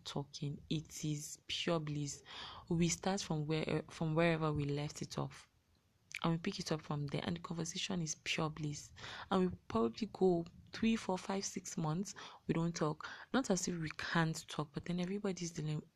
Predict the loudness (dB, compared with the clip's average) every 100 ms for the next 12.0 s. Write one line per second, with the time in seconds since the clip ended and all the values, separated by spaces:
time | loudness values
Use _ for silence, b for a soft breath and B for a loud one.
0 | -10 -6 -4 -4 -2 -2 -4 -6 -12 _
1 | B B B -10 0 2 2 0 0 2
2 | 4 2 0 0 0 0 0 0 0 -2
3 | 0 0 0 -4 -2 0 0 -2 -2 -2
4 | -2 -6 -6 B B B 2 4 2 2
5 | 2 2 -2 -4 0 -2 0 0 0 0
6 | 0 -2 -4 -4 -2 -4 -2 -4 -4 -10
7 | -18 -20 _ 2 2 2 0 0 0 -2
8 | -2 -2 0 -2 -4 -8 -12 -20 _ _
9 | _ _ _ -20 _ _ _ -20 _ -10
10 | -6 -4 -2 -2 -4 -2 -4 -4 -8 -6
11 | -4 -4 -6 -10 -14 -12 -4 0 2 0